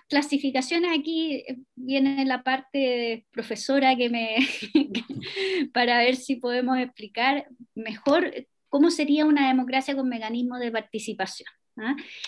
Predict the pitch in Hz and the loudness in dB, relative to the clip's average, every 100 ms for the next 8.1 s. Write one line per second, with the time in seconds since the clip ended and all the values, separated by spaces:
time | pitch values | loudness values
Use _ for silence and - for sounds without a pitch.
0 | - - 233 247 240 240 233 233 233 _ | -14 -2 4 6 6 6 4 0 -4 _
1 | _ _ 262 277 381 427 440 - 302 294 | _ _ 6 6 6 4 0 -2 -2 -2
2 | 330 349 311 285 262 - 247 254 226 262 | 0 0 4 4 2 0 0 2 4 4
3 | 294 359 - _ 262 247 247 247 233 233 | 4 2 -4 _ 0 2 2 0 -4 0
4 | 262 - 269 294 294 285 277 247 240 - | 0 2 0 0 0 0 0 -2 -6 -2
5 | 339 427 - 302 320 349 359 330 277 294 | 0 0 0 0 4 4 2 0 2 2
6 | 370 392 349 330 311 294 262 277 269 277 | 2 0 0 2 2 0 -2 -2 2 2
7 | 262 - 294 311 311 277 254 262 214 208 | 2 0 -2 2 2 2 0 -2 -4 -14
8 | - | -20